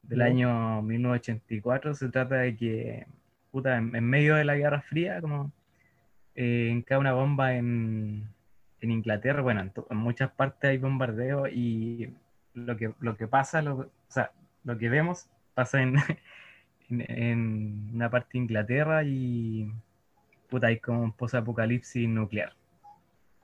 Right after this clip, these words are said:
Speaker 1: Y como que la película va de eso, como de las consecuencias de u-, una posible guerra nuclear.
Speaker 2: Ah, buena, me tincó y no la, no la conocía.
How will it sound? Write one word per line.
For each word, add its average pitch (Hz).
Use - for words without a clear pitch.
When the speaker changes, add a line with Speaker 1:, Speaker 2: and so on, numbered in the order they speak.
Speaker 1:
Y 120
como 117
que 110
la 107
película 123
va 131
de 117
eso, 107
como 107
de 107
las 101
consecuencias 113
de 113
u-, 113
una 117
posible 127
guerra 113
nuclear. 107
Speaker 2:
Ah, 139
buena, 156
me 131
tincó 156
y 156
no 147
la, 147
no 147
la 143
conocía. 135